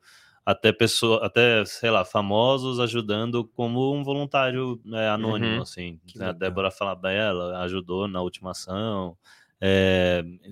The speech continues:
Speaker 1: teve uma Ra-, a Rafaela, que é uma atriz da Globo, enfim, é, um monte de gente tentando ajudar como pode, assim. Então tem sido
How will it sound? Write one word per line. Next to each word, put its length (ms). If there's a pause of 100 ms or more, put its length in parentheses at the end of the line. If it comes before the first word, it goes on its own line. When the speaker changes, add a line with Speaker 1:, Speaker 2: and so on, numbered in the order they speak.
(140)
Speaker 1:
teve 500
uma 280
Ra-, 200
a 120
Rafaela, 720
que 80
é 20
uma 120
atriz 260
da 180
Globo, 640
enfim, 360 (560)
é, 640
um 80
monte 260
de 100
gente 560 (120)
tentando 380
ajudar 320
como 240
pode, 400
assim. 380 (480)
Então 360
tem 220
sido 760